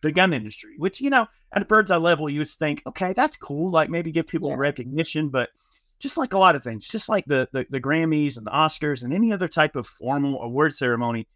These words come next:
Speaker 1: think about it. Who even watches the Grammys anymore?
Speaker 2: Yeah.
Speaker 1: It's just, it's so, it's, the idea is so narcissistic.
Speaker 2: Mm-hmm.
Speaker 1: I mean, it's one thing to have some confidence, like, "Hey, I do what I do."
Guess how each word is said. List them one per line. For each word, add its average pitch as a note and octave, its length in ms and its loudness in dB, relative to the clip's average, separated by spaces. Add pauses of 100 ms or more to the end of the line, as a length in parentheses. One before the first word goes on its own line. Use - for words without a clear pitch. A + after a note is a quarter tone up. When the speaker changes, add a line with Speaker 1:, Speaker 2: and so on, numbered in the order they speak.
(120)
Speaker 1:
think G3+ 140 0
about A#2 180 2
it. - 100 -12 (220)
Who B3+ 140 0
even A#3 240 0
watches D3 380 2
the A#2+ 80 -10
Grammys A#2 400 -4
anymore? - 460 -20 (580)
Speaker 2:
Yeah. D3+ 240 -4
Speaker 1:
It's D#3 120 -2
just, G#3+ 200 -6 (240)
it's E3 160 -4
so, G3+ 260 2
it's, - 280 -6 (440)
the G3 60 2
idea G#3 360 4
is E3+ 80 -2
so E3 140 0
narcissistic. C#3 680 -4 (680)
Speaker 2:
Mm-hmm. E3 340 -10
Speaker 1:
I D#3 60 2
mean, F3 160 2
it's - 140 -6
one B3 120 0
thing G3+ 180 0
to D#3+ 60 0
have D3+ 160 0
some B2+ 140 -6
confidence, B2+ 560 -2
like, A2+ 160 -2
"Hey, B2 320 0 (240)
I A#2+ 80 -8
do C#3 160 0
what B2 100 2
I A#2 120 0
do." B2+ 360 0